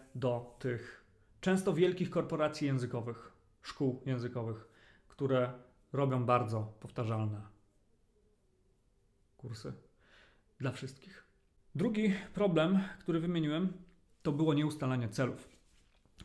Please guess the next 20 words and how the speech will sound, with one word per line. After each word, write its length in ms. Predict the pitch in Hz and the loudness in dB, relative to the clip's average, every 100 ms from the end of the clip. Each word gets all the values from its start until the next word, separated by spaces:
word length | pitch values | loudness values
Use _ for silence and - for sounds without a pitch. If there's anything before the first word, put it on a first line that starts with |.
| - | -6
przy 140 | 147 | -4
wyborze 480 | 127 131 123 123 120 - | -2 0 2 2 0 -6
szkoły 340 | - - 139 131 | -10 0 2 2
językowej. 600 | 127 123 135 120 131 160 - - - - - - - | 0 0 0 2 2 0 -8 -20 -20 -20 -18 -8 -4
I 60 | |
tutaj 400 | 175 180 180 165 | -2 4 4 4
faktycznie 640 | 160 190 - - 196 190 185 | -2 -4 -4 -4 0 0 0
dobrze 680 | 139 175 160 170 165 165 160 - 160 | 0 0 0 2 4 4 -2 -8 -4
jest 400 | 151 160 156 - | 0 0 0 -2
się 200 | 165 147 | 0 2
zastanowić 880 | 147 - 151 147 143 147 139 - | -2 -2 -2 -2 -2 -2 -4 -6
nad 480 | 147 139 135 139 - | -4 0 0 0 -4
tymi 200 | 147 143 | -2 -2
kwestiami 720 | 143 143 - 147 139 135 139 | -2 -8 -4 -2 0 0 0
inwestycji, 640 | 143 135 151 - 139 - 135 | 0 -2 -2 -6 -10 -6 -4
benefitów. 720 | 131 127 117 120 - - - - - - - - | -2 -2 -2 -6 -8 -16 -20 -20 -20 -20 -14 -4
Gdzieś 240 | 151 - | -2 -2
tutaj 300 | 151 143 135 | -4 -2 -4
chyba 360 | 151 135 127 127 | -2 -2 0 -2
podlinkuję, 680 | 131 123 135 139 131 123 | -4 -2 -2 2 2 0